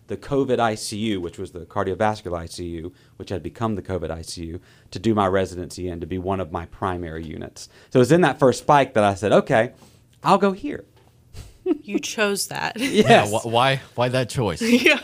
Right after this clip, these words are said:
Speaker 1: Well, I don't know. I think, <sighs> one, because I have a general anxiety over the unknown, that kinda pulled me into it, where other folks were like, "Okay, I don't wanna be around this." I was like, "Well, I think I need to be around it.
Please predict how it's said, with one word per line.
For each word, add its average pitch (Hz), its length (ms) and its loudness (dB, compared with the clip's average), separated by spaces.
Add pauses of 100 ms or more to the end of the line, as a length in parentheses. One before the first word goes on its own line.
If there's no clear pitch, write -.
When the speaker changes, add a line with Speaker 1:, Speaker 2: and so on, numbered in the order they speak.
Speaker 1:
Well, 220 160 8
I 226 160 2
don't 240 160 2
know. 220 140 8
I 160 80 6
think, 226 320 2
<sighs> - 1400 -14
one, 262 600 4
because 220 560 -2
I 160 140 -4
have 196 460 -4
a 143 140 -2
general 143 760 0
anxiety 113 720 -2
over 117 280 -2
the 107 180 -8
unknown, 113 840 -6 (720)
that 143 520 0
kinda 175 240 -4
pulled 190 400 0
me 190 120 0
into 190 360 -2
it, 208 100 -2
where 135 140 2
other 147 160 4
folks 147 320 0
were 143 60 2
like, 123 180 4
"Okay, 131 280 0
I 107 80 0
don't 110 120 -2
wanna 104 120 -6
be 101 140 -4
around 117 380 0
this." - 380 -6 (280)
I 120 100 -2
was 120 140 2
like, 113 160 -2
"Well, 107 100 -10
I 123 60 -8
think 180 240 -4
I 139 80 -2
need 131 220 0
to 107 40 -4
be 120 500 2
around 95 580 -4
it. - 260 -8